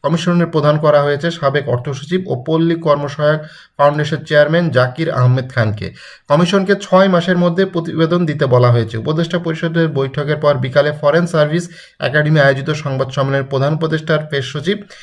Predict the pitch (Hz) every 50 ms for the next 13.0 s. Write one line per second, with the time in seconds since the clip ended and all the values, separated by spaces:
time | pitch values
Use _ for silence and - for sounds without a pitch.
0 | - - - _ _ - - 160 156 190 185 - - 214 - - - 143 151 151
1 | 165 170 170 151 151 151 165 185 196 185 156 120 120 143 156 170 165 160 165 170
2 | 170 185 170 180 175 170 170 160 139 139 139 139 156 156 156 151 143 139 143 139
3 | - - 151 143 127 104 123 123 135 147 190 - - _ _ - - - - -
4 | _ - 135 135 135 139 135 139 151 151 190 185 185 190 185 170 185 190 180 170
5 | 175 - 180 180 180 175 165 160 160 165 165 165 165 165 175 165 165 170 175 170
6 | 147 156 165 160 160 156 160 160 151 - 151 151 151 151 147 156 156 151 156 160
7 | 170 160 135 135 139 139 156 156 160 139 139 135 156 - - 160 156 147 131 131
8 | 127 127 143 139 139 131 127 151 - - 131 131 - - 151 147 - 143 147 147
9 | - - 156 156 156 160 - - - - _ - 131 139 139 139 139 127 123 151
10 | 151 143 139 135 131 131 127 170 165 165 165 156 147 151 147 143 139 139 139 147
11 | 147 151 151 151 - 156 156 156 151 - - 131 131 143 143 143 143 123 117 131
12 | 127 147 143 135 - 135 131 135 131 135 143 147 139 135 127 131 139 135 127